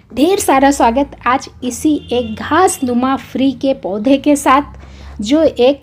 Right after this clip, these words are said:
औषधि पौधा है, हर्बल पौधा। आपके पास गार्डन में कुछ पेड़ पौधे होंगे तो अपने आप ये ज़रूर उगता होगा, पर हो सकता है कि आपने जानकारी के अभाव में इसको फेंक दिया हो। हालांकि इस पौधे के बारे में मैंने बहुत पहले एक बार और जानकारी दी थी,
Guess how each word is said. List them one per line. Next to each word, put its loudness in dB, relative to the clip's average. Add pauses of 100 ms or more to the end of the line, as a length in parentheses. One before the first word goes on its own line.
(160)
औषधि -2
पौधा -6
है, -12 (380)
हर्बल 2
पौधा। 0 (800)
आपके -4
पास 0
गार्डन 0
में 0
कुछ -6
पेड़ 0
पौधे -2
होंगे 0
तो -4 (120)
अपने 0
आप -2
ये -2
ज़रूर -6
उगता -2
होगा, -6 (260)
पर -14
हो 0
सकता -6
है -4
कि -12
आपने -6
जानकारी -4
के -8
अभाव -8
में 0
इसको -6
फेंक -4
दिया -10
हो। -16 (540)
हालांकि 0
इस -4
पौधे -6
के -6
बारे -2
में -2
मैंने -2
बहुत -2
पहले 0
एक -8
बार -8
और 2
जानकारी 0
दी -4
थी, -4